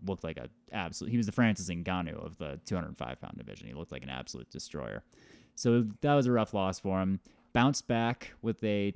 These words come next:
uh, title shot against Daniel Cormier, another razor thin split decision. And then, um, you know, he knocked out Jimmy Manuwa in the first round. He K O'd Glover Teixeira in the fifth round. I, I,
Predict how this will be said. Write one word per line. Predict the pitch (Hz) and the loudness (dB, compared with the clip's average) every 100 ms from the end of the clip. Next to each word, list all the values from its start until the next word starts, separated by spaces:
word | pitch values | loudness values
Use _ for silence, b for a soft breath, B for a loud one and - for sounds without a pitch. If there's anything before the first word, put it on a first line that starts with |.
| - _ _ _ | -6 _ _ _
uh, | 107 92 90 87 - _ _ _ | -2 0 0 0 -4 _ _ _
title | - 135 131 | -4 0 0
shot | 117 120 110 | 2 2 2
against | 107 101 | 2 0
Daniel | 113 107 104 | 2 2 0
Cormier, | - 120 117 113 110 110 b b b | 0 2 4 4 2 -2 b b b
another | 117 120 | 2 4
razor | 107 92 104 110 107 107 | 2 4 4 4 4 0
thin | 113 107 | 2 0
split | 101 - 104 | 0 -2 -2
decision. | 101 - 85 82 85 92 - b b _ - | -2 0 0 0 0 -2 -6 b b _ -2
And | 104 101 | 2 4
then, | 101 98 98 98 98 98 _ _ - | 4 2 2 2 0 -4 _ _ -2
um, | 95 95 95 92 92 95 131 _ _ _ _ _ | 0 2 0 0 0 -2 -6 _ _ _ _ _
you | 101 | -8
know, | 82 | -4
he | 95 | -2
knocked | 107 92 | -2 -2
out | 85 85 | -6 -4
Jimmy | 110 90 | -2 0
Manuwa | 90 107 113 113 | 0 2 4 4
in | 110 | 2
the | 110 | 2
first | 113 107 - | 0 -2 -2
round. | 107 107 104 b b b | -2 0 -2 b b b
He | - | -8
K | - 120 113 | -2 2 4
O'd | 107 98 | 2 2
Glover | 107 107 | 2 2
Teixeira | 101 104 - 113 110 | 0 -4 -2 0 2
in | 104 | 0
the | 80 | -2
fifth | - 123 110 | -2 -4 -2
round. | 110 107 107 107 104 b b b b b _ _ _ _ _ _ _ _ _ - | -2 0 2 0 0 b b b b b _ _ _ _ _ _ _ _ _ -6
I, | 107 95 101 | -4 -2 -4
I, | 98 95 | -4 -4